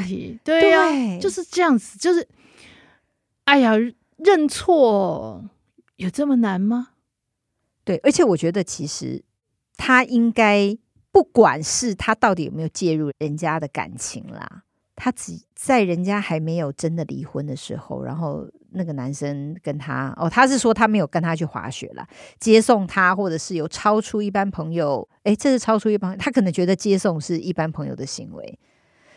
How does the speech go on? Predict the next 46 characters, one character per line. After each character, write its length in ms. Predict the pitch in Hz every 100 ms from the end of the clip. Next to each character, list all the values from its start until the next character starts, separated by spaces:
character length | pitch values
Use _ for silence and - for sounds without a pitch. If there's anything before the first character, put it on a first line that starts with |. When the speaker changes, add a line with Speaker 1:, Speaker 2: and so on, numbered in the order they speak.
| _
Speaker 2:
但 120 | - 403
是 80 | 427 233 -
如 240 | 294 381
果 220 | 359 294
有 280 | 220 202 175 _
影 140 | 240 294
响 200 | 269 202
到 160 | 277
他 320 | 240 - 240
原 280 | 240 180 165
配 500 | 180 233 190 147 113 -
的 160 | 175 156
心 320 | - 196 196
情， 300 | 185 - 139
其 160 | - 185
实 160 | -
也 80 | 175
应 160 | 127 165
该 100 | 170
要 100 | 160
道 200 | 151 135
歉， 380 | - - 120 -
对 100 | -
吧？ 300 | 143 - - _ _ _ _ _
Speaker 1:
是 320 | - - 320
啊， 180 | 254 247
他 120 | -
们 180 | 320 302
怎 100 | 254
么 120 | 190
会 160 | 190 294
没 180 | 233 240
有 140 | 220
去 180 | - -
滑 280 | - 185 190
雪 300 | - 180 -
呢？ 160 | 139 - _ _ _ _
Speaker 2:
他 120 | -
说 160 | 392 415
他 140 | 415
跟 160 | 330 349
五 140 | 208
个 100 | 190
男 180 | 196 196
生 140 | 226
去， 80 | 240